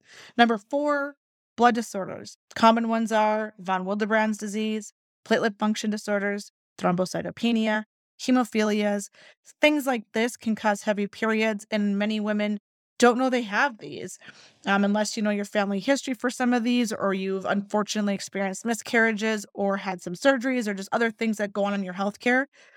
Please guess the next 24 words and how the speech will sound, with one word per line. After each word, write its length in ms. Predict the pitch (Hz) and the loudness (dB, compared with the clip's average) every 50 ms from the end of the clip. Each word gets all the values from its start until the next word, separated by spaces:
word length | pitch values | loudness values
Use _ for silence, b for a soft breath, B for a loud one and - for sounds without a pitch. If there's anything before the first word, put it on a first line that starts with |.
| B B B | B B B
Many 480 | 202 214 220 226 226 226 226 220 - | 4 4 4 4 2 0 -2 -2 -2
are 220 | - 214 208 208 - | -2 0 0 0 0
unsure 800 | - 202 202 208 208 196 - - - 320 320 269 240 226 233 233 | -2 -2 -2 -4 -4 -4 -4 -2 0 2 2 4 2 2 0 -2
that 240 | 214 214 202 202 _ | -4 -6 -8 -6 _
they 360 | 185 196 196 196 202 196 196 | -6 -4 -2 -2 -2 -2 -4
have 280 | 190 185 202 190 190 180 | -2 0 0 0 0 0
these 180 | 196 196 185 | -4 -6 -6
going 280 | - - 185 190 185 196 | -6 -6 -4 -4 -2 0
on. 400 | 214 196 175 170 - - - - _ _ _ _ B B B B B B B | -2 -2 -2 -4 -8 -14 -18 -20 _ _ _ _ B B B B B B B
Number 140 | 277 311 302 | 8 8 8
five, 440 | - 339 370 311 226 180 175 - _ | 6 4 4 4 0 -2 -6 -10 _
hormone 400 | - - 294 330 330 277 233 202 | -2 0 2 4 4 2 2 0
imbalances. 600 | 185 185 180 - - - - - - - - - - _ | -2 -4 -4 -6 -8 -8 -8 -8 -8 -8 -12 -16 -16 _
Conditions 540 | - 208 196 196 196 - - 220 208 202 - | -2 -2 0 0 0 -2 -2 -2 -2 0 -2
such 180 | 208 202 - | -2 -2 -2
as 100 | 214 202 | -8 -10
polycystic 680 | - - 190 185 196 190 - - 208 - - 214 - - | -2 -2 0 0 0 -2 -6 -8 -10 -8 -8 -8 -6 -4
ovarian 360 | 226 208 269 285 285 277 247 | 2 4 4 4 4 2 0
syndrome 360 | 220 - 190 180 185 180 180 180 | -2 -4 -6 -6 -6 -4 -4 -6
or 80 | 180 | -6
P 220 | - - - 143 - | -8 -10 -12 -10 -10
C 280 | - - - 202 202 | -8 -4 0 2 4
O 120 | 214 226 269 | 4 6 6
S. 340 | 269 233 190 - - - | 4 4 2 -4 -12 -20